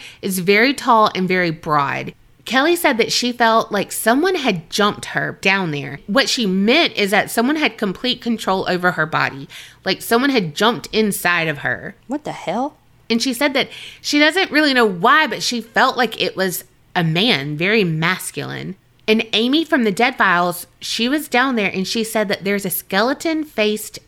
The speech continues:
Speaker 1: guy down there. And she said that he was trying to jump her. She said that he told her he liked killing people and he wanted to continue doing it.
Speaker 2: What the hell? Like, "Oh, sure, I'll just go to bed now."
Speaker 1: <laughs>
Speaker 2: What the
Speaker 1: No,
Speaker 2: hell?
Speaker 1: I know.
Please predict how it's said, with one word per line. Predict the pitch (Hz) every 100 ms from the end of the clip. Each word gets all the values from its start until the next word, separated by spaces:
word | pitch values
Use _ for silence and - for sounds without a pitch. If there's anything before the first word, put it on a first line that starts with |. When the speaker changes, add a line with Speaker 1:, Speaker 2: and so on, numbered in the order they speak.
| 160
Speaker 1:
guy | 180 156 147
down | 147 135
there. | 135 127 139 -
And | - 233
she | - 269
said | 262 269
that | 226
he | 165 214
was | 214
trying | - 185 180
to | 190
jump | 214 392 -
her. | 170 143 131 - -
She | - 240
said | 226 - 214 196
that | 196 -
he | 165 220
told | 247 311 254
her | 240 160 180 - -
he | - 233 254
liked | 214 202 214 220 -
killing | - 247 190
people | 170 165 160 160 -
and | 165
he | 185
wanted | 165 165 180 185
to | -
continue | 170 170 160 180 156 151
doing | 147 135 120
it. | 127 - _ _ _ _ -
Speaker 2:
What | 320
the | -
hell? | - - 196 247 294 - -
Like, | 240 202 -
"Oh, | 285 226
sure, | 170 - 269
I'll | 185 254
just | 254
go | 208
to | 190
bed | 190 175
now." | 185 185 214 -
Speaker 1:
<laughs> | -
Speaker 2:
What | 359 - 370 392
the | 339
Speaker 1:
No, | 254
Speaker 2:
hell? | - 262 381 427 427
Speaker 1:
I | 359 359 330 339
know. | 285 208 -